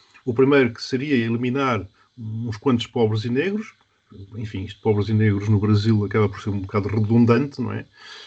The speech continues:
Eh, e, e sabendo-se que, que a grande maioria deles mora, mora em favelas, eh, no, no, no, no conceito daquela gente, todos eles são marginais. E, portanto,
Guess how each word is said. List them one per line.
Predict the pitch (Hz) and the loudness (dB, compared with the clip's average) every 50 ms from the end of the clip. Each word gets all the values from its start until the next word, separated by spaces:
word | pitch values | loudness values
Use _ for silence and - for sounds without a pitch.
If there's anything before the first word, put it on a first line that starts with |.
| - 104 107 | -20 -8 -4
Eh, | 131 131 131 135 143 139 | 0 2 4 4 4 4
e, | 180 196 208 196 | 2 0 0 0
e | 160 | -2
sabendo-se | - - 196 190 196 170 - - - _ - - - - - - - - | -2 0 2 2 2 2 -2 -6 -16 _ -20 -20 -16 -16 -16 -16 -12 -6
que, | 147 143 135 123 | -4 -4 -4 -4
que | 123 151 | -4 -6
a | 139 127 131 131 127 120 127 120 110 107 123 | -6 -4 -4 -4 -4 -4 -6 -8 -8 -8 -6
grande | 117 160 165 156 | -4 -4 -2 0
maioria | 143 143 139 143 139 | 0 0 0 0 -2
deles | 131 143 143 123 107 92 | 0 2 2 2 0 -2
mora, | 120 117 117 117 117 110 | -4 -2 -2 -2 -2 -2
mora | 120 123 123 123 | -4 -4 -4 -4
em | |
favelas, | 110 110 127 117 131 139 151 147 156 - - - - _ _ - - _ _ - | -4 -4 -2 0 2 2 2 0 -2 -6 -10 -14 -20 _ _ -20 -20 _ _ -4
eh, | 143 151 151 156 156 156 156 147 131 | -2 0 0 2 0 0 -2 -4 -6
no, | 135 120 175 180 185 175 | -8 -8 -4 -4 -4 -4
no, | 165 170 160 | -4 -6 -6
no, | 143 165 165 160 143 139 151 143 | -6 -6 -4 -4 -4 -6 -6 -8
no | 139 | -8
conceito | - - 165 147 - - - - 220 220 202 - - - 123 | -4 -2 -2 -2 -2 0 2 4 4 4 4 2 -4 -8 -8
daquela | 120 120 120 135 131 131 135 127 | -8 -6 -4 -2 0 0 0 0
gente, | 123 135 147 156 160 160 - _ 180 175 175 _ _ _ _ _ _ _ - - 143 135 | 0 -2 -2 -2 -4 -12 -18 _ -20 -20 -20 _ _ _ _ _ _ _ -20 -18 -8 -6
todos | - 180 156 165 | -4 -4 -2 -4
eles | 180 156 | -4 -6
são | - 175 | -6 -8
marginais. | 160 151 156 143 175 185 170 143 127 127 113 - - _ _ _ - - - - _ - | -6 -6 -6 -4 -6 -6 -8 -10 -12 -14 -16 -18 -20 _ _ _ -20 -20 -20 -20 _ -8
E, | 160 | -4
portanto, | - - 202 208 214 196 160 131 117 - 104 - | 0 0 2 4 4 4 4 0 -4 -10 -14 -18